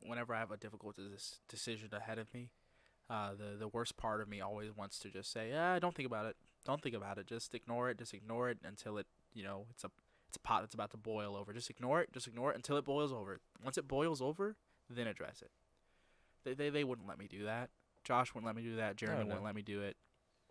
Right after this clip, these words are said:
Speaker 1: A couple other contacts that I made. I ran into Chu at a networking event, uh, at Wright State's campus, and he said, uh,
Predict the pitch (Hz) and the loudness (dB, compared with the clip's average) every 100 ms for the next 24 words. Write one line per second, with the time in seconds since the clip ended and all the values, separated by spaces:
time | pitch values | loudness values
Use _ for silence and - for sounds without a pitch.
0 | _ _ - - 120 110 107 - 101 - | _ _ -18 -6 -2 -2 -2 0 0 0
1 | 117 - 110 110 113 113 110 107 110 110 | -6 -4 -4 -4 -2 -2 0 0 -2 -4
2 | - - - 117 113 113 113 _ _ - | -10 -6 -4 -2 0 -2 -4 _ _ -20
3 | - 107 101 - 113 - 113 107 107 - | -6 -4 -2 -4 -4 -6 -6 -4 -4 -2
4 | 101 101 101 - 110 - - - 117 113 | -2 -2 -2 -4 -4 -6 -8 -6 -6 -6
5 | 113 - 113 117 117 120 117 120 117 | -6 -8 -10 -6 -4 -2 -2 0 -2